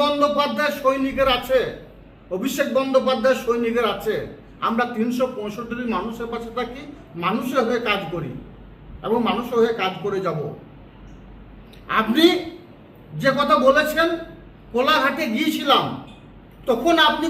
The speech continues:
কোথায় যেতেন? তখন হাওয়াই চটির নিচে আপনি থাকতেন, ভুলে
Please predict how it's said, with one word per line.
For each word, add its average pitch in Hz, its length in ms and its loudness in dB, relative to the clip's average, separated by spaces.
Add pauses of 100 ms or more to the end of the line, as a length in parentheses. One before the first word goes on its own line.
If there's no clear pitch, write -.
কোথায় 311 360 0
যেতেন? 285 320 2 (1300)
তখন 262 260 4 (140)
হাওয়াই 285 400 8
চটির 311 360 -4
নিচে - 240 2 (100)
আপনি 294 160 0 (120)
থাকতেন, 269 460 2 (380)
ভুলে 269 280 2